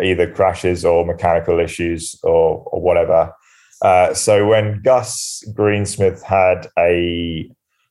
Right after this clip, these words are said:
puncture on Friday, um, really he should have stopped to fix that straight away, but kept going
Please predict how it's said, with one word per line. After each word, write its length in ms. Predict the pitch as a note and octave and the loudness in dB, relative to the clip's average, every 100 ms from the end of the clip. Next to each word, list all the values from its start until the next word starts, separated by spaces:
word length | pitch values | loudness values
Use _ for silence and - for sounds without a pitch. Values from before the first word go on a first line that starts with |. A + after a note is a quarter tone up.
| _ | _
puncture 480 | - A2 G#2+ - G2 | -2 -2 -2 0 2
on 140 | F#2 | 2
Friday, 840 | - G#2+ G#2+ G2 F#2+ F2 E2+ E2 - _ | 0 2 4 4 2 0 -2 -8 -18 _
um, 540 | F2 F2 F2 E2+ D#2 - | 0 2 2 -4 -14 -8
really 460 | G#2 G#2 G2+ F#2 | -2 0 0 -2
he 140 | F2 F#2 | -2 -4
should 180 | A2 F2+ | -4 -4
have 80 | |
stopped 420 | - - F2 - - | -2 0 0 -4 -14
to 80 | |
fix 240 | - G2 - | -6 -6 -4
that 140 | E2+ | -6
straight 260 | - F#2+ E2+ | 0 2 4
away, 240 | F2 E2+ | 4 2
but 180 | E2 - | 0 -2
kept 280 | G2+ F#2+ - | -2 -2 2
going 480 | F#2 F2+ E2+ E2+ | 2 2 0 -6